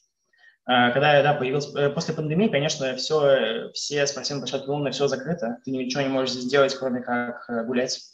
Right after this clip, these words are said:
И, то есть, если, как щас я провожу свободное время, то есть, там, в субботу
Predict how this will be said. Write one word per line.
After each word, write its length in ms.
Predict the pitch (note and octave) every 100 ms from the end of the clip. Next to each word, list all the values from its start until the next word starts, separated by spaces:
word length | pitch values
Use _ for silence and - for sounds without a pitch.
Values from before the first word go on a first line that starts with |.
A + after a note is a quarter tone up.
| _ _ _ _ _ -
И, 260 | A3+ G#3+
то 100 | A#3
есть, 160 | A#3 -
если, 260 | B2 A#3+
как 240 | A#2 A#2+ -
щас 200 | B2 C3+
я 60 |
провожу 280 | C3+ C3 C3+
свободное 340 | C3+ A#2+ C3 B2+
время, 240 | C#3+ C#3
то 60 | -
есть, 160 | -
там, 340 | A#2 A2+ G#2+ -
в 60 |
субботу 720 | - A#2+ C3 C3 A#2+ A#2 A2+